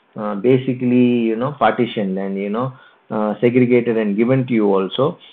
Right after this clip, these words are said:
There are various cost factors which are associated. Those are the cost factors that you have to pay and participate and, and, uh, in a international races. So it's the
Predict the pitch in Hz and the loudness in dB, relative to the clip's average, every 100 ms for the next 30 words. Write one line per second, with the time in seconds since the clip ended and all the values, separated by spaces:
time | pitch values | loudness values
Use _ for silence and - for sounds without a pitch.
0 | _ 127 123 120 127 127 - 127 127 107 | _ 6 8 8 6 4 2 0 2 0
1 | - 104 107 104 104 98 - 98 - 95 | 2 -2 -2 -4 0 0 -2 -6 -2 -4
2 | 92 143 175 - - _ 135 156 160 139 | 2 2 2 -6 -20 _ 2 4 4 4
3 | 135 131 123 - 123 127 127 123 117 127 | 2 2 -4 0 2 2 2 0 0 -4
4 | 113 120 123 104 - 165 147 147 147 - | -2 -4 -6 -6 2 4 4 2 -4 -20
5 | _ 110 120 131 110 95 98 98 104 113 | _ -6 -4 -2 -2 -2 -8 -6 -2 0
6 | 117 127 190 262 - 113 117 117 117 110 | -2 -2 -4 -6 -10 -4 -2 -2 -2 0
7 | 110 107 104 104 98 98 - - - 127 | 0 2 0 0 -2 -4 -8 -14 -8 -4
8 | 170 120 117 113 104 101 104 95 95 - | -4 -2 -4 -2 -4 -4 -8 -4 -6 -6
9 | - - 110 - 190 | -14 -2 -2 2 0